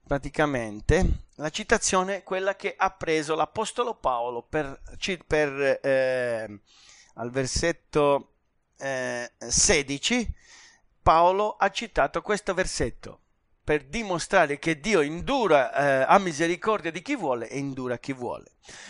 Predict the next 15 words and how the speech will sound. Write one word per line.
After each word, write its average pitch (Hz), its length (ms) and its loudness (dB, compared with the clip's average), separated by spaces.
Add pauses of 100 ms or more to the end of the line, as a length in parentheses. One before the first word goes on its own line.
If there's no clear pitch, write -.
Perché 269 360 0
qui 262 320 2
c'è - 160 2
anche 269 320 6
il 277 180 2
motivo, 254 1120 4
<laughs> - 80 -14
capite? 165 560 -4
C'è - 160 0
anche 233 300 -2
il 214 160 -4
motivo 233 1000 -6
per 214 320 2
cui 214 600 -2
Dio 311 580 2